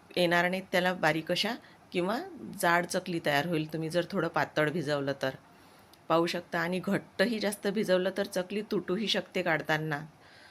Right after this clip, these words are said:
अशा पद्धतीने ही चकली माझी काढून तयार झालेली आहे पाहू शकता. आता ही आपण तळून घेणार आहोत छान. तर तेलसुद्धा आपलं कडकडीत असं गरम झालेलं आहे. तेल तापलेलं आहे की नाही पाहण्यासाठी मी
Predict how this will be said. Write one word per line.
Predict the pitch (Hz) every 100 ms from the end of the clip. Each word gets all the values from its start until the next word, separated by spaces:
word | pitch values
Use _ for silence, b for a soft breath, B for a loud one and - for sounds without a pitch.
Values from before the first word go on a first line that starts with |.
| B - - - - - -
अशा | 160 196
पद्धतीने | 180 165 165 175 180 190
ही | 196
चकली | - 165 180 180
माझी | 165 156 220 330
काढून | - 175 151 175 220
तयार | 202 165 156
झालेली | 170 143 151 160
आहे | 180
पाहू | 151 151 147
शकता. | - 151 - 185
आता | 220 - 165
ही | 170 196
आपण | 175 165 - 339 233
तळून | 185 180 170
घेणार | 175 143 139
आहोत | 156 147
छान. | - 160 139 B B B B B B -
तर | 185 -
तेलसुद्धा | 175 175 190 180 196
आपलं | 185 185
कडकडीत | 208 180 156 160 165 175
असं | 175 220 202
गरम | 175 165
झालेलं | 180 156 160 156
आहे. | 175 147 B B B B -
तेल | 180 190 - -
तापलेलं | 151 165 170 170
आहे | 196
की | - 185
नाही | 190 196
पाहण्यासाठी | 208 180 180 160 165 175 160
मी | 190